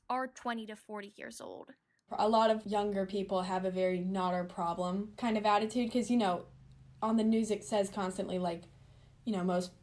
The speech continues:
Speaker 2: most people at risk are over sixty-five, but like A J just said, over forty percent of patients are twenty to forty. So you really have to get the mindset of, you're not just thinking about yourself, you have to take a step back, like, how many people do you interact with? What did you touch? And, like,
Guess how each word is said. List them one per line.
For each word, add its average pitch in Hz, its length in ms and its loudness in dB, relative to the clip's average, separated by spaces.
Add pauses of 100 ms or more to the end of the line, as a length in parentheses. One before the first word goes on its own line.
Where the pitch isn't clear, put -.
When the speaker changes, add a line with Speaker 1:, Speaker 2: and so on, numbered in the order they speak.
Speaker 2:
most 190 240 -2
people 196 200 0
at 180 80 0
risk 175 300 -2
are 170 180 -2
over 165 200 -6
sixty-five, 202 720 0
but 196 160 2
like 185 180 2
A 190 140 2
J 190 160 0
just 180 240 -2
said, 185 320 2
over 190 200 2
forty 185 280 0
percent 180 360 -6
of 175 80 -10
patients 180 380 -8
are 170 100 -8
twenty 175 280 -8
to 170 80 -6
forty. 175 280 -6
So - 160 -10
you 180 120 -4
really 185 220 2
have 175 200 -4
to 185 80 -6
get 180 180 -6
the 180 60 -4
mindset 175 420 -6
of, 165 280 -6 (340)
you're 214 140 -2
not 202 180 0
just 202 180 0
thinking 208 260 0
about 202 200 2
yourself, 190 540 0
you 202 80 2
have 180 100 0
to 190 100 -6
take 196 200 -4
a 185 40 -2
step 180 300 -6
back, 175 300 -2
like, 170 260 -6 (400)
how 220 140 -2
many 214 160 2
people 202 240 -2
do 196 100 -2
you 196 80 0
interact 185 480 0
with? 170 320 -4
What 202 140 2
did 190 160 0
you 190 160 -2
touch? 170 420 -2
And, 175 140 -4
like, 170 260 -8